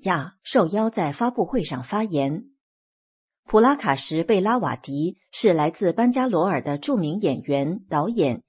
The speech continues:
演说家、电视名人和活动家。他赞扬法轮大法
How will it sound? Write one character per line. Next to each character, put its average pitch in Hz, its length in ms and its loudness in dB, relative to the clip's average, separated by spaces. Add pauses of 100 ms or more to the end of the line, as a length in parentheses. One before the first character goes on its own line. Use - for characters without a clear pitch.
(120)
演 165 240 -2
说 190 200 0
家、 190 480 -2
电 285 160 4
视 202 200 -2
名 151 220 -2
人 147 260 -2
和 165 180 -4
活 143 220 -2
动 196 200 0
家。 143 380 -4 (460)
他 202 180 2
赞 233 260 0
扬 160 200 -2
法 143 240 2
轮 143 180 -2
大 240 180 -2
法 123 380 -2